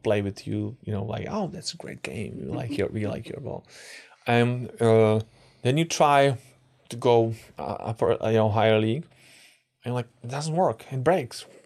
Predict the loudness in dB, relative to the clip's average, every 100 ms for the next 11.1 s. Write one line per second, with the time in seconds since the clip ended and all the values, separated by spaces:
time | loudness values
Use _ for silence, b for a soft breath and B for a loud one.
0 | 0 0 0 -6 _ _ _ _ -12 -12
1 | -14 b b b b b b _ 2 4
2 | 4 4 2 -4 -12 _ _ _ _ 2
3 | 6 6 4 -2 0 0 4 6 8 6
4 | 4 -6 -8 -8 -6 0 4 4 4 4
5 | 4 2 4 6 6 4 -2 -4 -4 -6
6 | -2 -2 2 4 4 -2 -10 _ b b
7 | b b b b _ -2 0 2 2 2
8 | -2 -4 4 6 8 6 4 0 -6 _
9 | -2 -2 0 0 2 0 2 2 2 -4
10 | _ 2 2 0 0 4 4 6 4 2